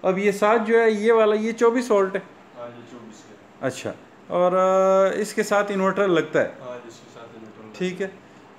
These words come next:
Speaker 1: और, अ, इसकी price क्या है?
Speaker 2: इसकी price है साढ़े तेरह हज़ार रुपये।
Speaker 1: ये इस, अ, solar panel की?
Speaker 2: हाँ जी।
Speaker 1: ठीक है,
Speaker 2: हाँ।
Speaker 1: और इसके साथ inverter जो लगेगा वो, अ, उसकी price क्या है?
Speaker 2: Inverter की price है एक, अ, तीन के वी होता है।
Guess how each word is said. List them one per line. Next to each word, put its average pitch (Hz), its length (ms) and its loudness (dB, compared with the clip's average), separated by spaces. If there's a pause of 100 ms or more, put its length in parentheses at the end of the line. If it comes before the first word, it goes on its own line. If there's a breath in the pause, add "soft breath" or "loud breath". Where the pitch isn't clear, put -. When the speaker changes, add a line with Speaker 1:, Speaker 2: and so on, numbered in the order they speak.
Speaker 1:
और, 180 220 2
अ, 190 360 0
इसकी 226 260 -2
price 233 360 2
क्या 247 140 -2
है? 247 120 -6 (540)
Speaker 2:
इसकी 139 220 -18
price 143 460 -10
है 147 160 -12
साढ़े 127 380 -16
तेरह 135 280 -12
हज़ार 117 260 -12
रुपये। 104 580 -16
Speaker 1:
ये 196 200 4
इस, 202 340 0
अ, 196 240 6
solar 190 380 4
panel 175 400 2
की? 98 200 -12 (300)
Speaker 2:
हाँ 120 180 -16
जी। 110 60 -18 (300)
Speaker 1:
ठीक 220 200 -2
है, 240 60 0
Speaker 2:
हाँ। - 460 -18
Speaker 1:
और 185 260 2
इसके 214 340 0
साथ 214 280 0
inverter 208 440 2
जो 214 160 4
लगेगा 208 360 2
वो, 226 260 6
अ, 220 120 -10 (400)
उसकी 220 240 -2
price 214 360 0
क्या 220 140 -2
है? 214 140 -10 (180)
Speaker 2:
Inverter 131 360 -14
की 151 200 -16
price 151 360 -12
है 151 320 -12
एक, 147 120 -16
अ, 135 1300 -12
तीन 160 140 -10
के 160 160 -12
वी 147 200 -10
होता 135 280 -10
है। 127 220 -16